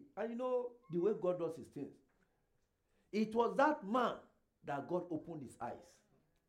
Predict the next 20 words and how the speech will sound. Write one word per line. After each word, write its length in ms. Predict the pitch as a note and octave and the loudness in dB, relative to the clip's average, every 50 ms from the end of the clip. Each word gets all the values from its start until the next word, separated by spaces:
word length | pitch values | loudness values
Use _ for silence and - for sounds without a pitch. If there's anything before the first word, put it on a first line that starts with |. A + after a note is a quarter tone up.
| _ _ _ _ _ _ _ _ _ _ _ _ _ _ _ - - - | _ _ _ _ _ _ _ _ _ _ _ _ _ _ _ -20 -6 2
And 160 | F#3 A3 A3 | 2 2 4
so 180 | D4 C#4+ C#4+ C#4 - | 4 2 2 6 6
as 180 | A#3 A#3+ A3 | 6 6 8
the 80 | B3 A#3+ | 6 6
pastor 540 | A#3+ - D#4+ E4 E4+ E4 - E4+ F4 E4+ C#4 | 6 6 4 4 4 4 4 6 6 6 8
makes 240 | B3+ C4 C4+ C4 - | 6 6 6 6 4
a 80 | G#3 - | 2 2
pronouncement, 600 | - F3+ F3 E3+ G3+ G#3+ G#3 G#3 - E3+ C3 - - - _ _ _ _ _ _ _ _ _ _ _ _ _ _ _ _ _ _ _ _ _ _ _ - _ - | 4 2 2 4 4 2 2 0 -4 -8 -8 -8 -12 -18 _ _ _ _ _ _ _ _ _ _ _ _ _ _ _ _ _ _ _ _ _ _ _ -20 _ 0
the 140 | D#3 A3+ A3+ | 2 4 4
man 300 | A3 C4+ E4+ - F#4+ - - - - | 6 4 4 4 2 -2 -6 2 4
saw 180 | D4 D4 D4 A3 | 8 8 8 8
that 320 | A3+ G#3 G3 F#3+ - D#3 | 8 6 6 4 4 2
there 120 | G#3 G3+ | 4 4
were 180 | G3 G#3 G#3 G3 - - - | 6 6 4 4 0 -4 -2
two 380 | - D#4 D#4+ D#4+ E4 E4+ E4+ - - - - _ _ | 2 2 4 4 2 0 -2 -4 -8 -16 -20 _ _
angels 640 | A3+ B3 B3 B3 A#3+ G3+ F#3+ C#4 C4 C4 B3+ B3+ B3+ - - - _ _ _ - | 10 10 10 8 2 2 4 4 6 6 4 2 2 -4 -12 -20 _ _ _ -8
standing 360 | _ A3 G#3+ A3 G#3+ A3 G#3 F3+ | _ -2 -2 -2 -2 -4 -4 -4
behind 280 | D#3+ D3 D#3 F3 F3 | -4 -2 -2 -2 -2
the 60 | D#3 | -4
pastor. 360 | - - C#3 C#3 C#3 - - | -4 -2 -2 -2 -2 -2 -6